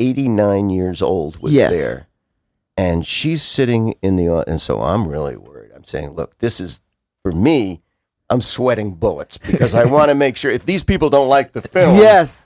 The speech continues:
Speaker 1: I'm
Speaker 2: and
Speaker 1: in
Speaker 2: the
Speaker 1: real
Speaker 2: sunk,
Speaker 1: trouble."
Speaker 2: right? Yeah.
Speaker 1: So after the film, I went over to Missus Marshall, who's this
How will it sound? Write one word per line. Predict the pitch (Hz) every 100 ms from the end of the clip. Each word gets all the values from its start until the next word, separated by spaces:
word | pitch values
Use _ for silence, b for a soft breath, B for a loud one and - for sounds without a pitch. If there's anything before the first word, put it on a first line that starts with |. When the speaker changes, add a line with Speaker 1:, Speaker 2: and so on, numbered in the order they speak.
| _
Speaker 1:
I'm | 131 135
Speaker 2:
and | 156
Speaker 1:
in |
Speaker 2:
the | 110
Speaker 1:
real | 120
Speaker 2:
sunk, | 220 107
Speaker 1:
trouble." | - -
Speaker 2:
right? | 151 170 185 -
Yeah. | 151 110 76 -
Speaker 1:
So | 107 92
after | 104 127 -
the | 117
film, | 101 - 101 90
I | 82
went | 82 85
over | 95 92
to | 85
Missus | 82 85 - 76
Marshall, | 78 78 80 - 69
who's | 71 -
this | -